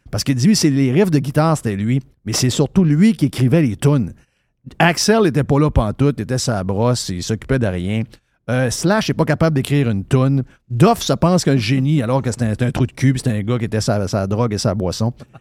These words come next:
Il dit, « Le seul qui était capable d'écrire les tunes, » il dit, Toutes les tunes, c'est lui, c'est toutes ces tunes qu'il a bâties. Oui, les gars ont mis le nom dessus un peu, parce qu'ils ont, ils ont rajouté une parole là, puis une affaire là, mais il dit, «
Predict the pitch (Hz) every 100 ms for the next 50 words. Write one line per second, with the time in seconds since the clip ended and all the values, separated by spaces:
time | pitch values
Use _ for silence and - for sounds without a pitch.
0 | - 127 135 190 156 147 - 233 320 196
1 | - 120 143 151 147 - 196 208 131 -
2 | 170 135 113 202 131 - 294 302 220 156
3 | 220 277 262 117 _ _ - - 151 147
4 | 170 226 131 120 220 - 160 123 190 196
5 | 135 120 139 123 - 170 190 143 233 185
6 | 135 175 156 160 151 143 139 - 170 117
7 | 139 190 - _ _ - - - 143 139
8 | 123 113 110 113 113 110 131 113 151 117
9 | 151 123 135 110 131 143 110 107 101 80
10 | 151 104 98 95 120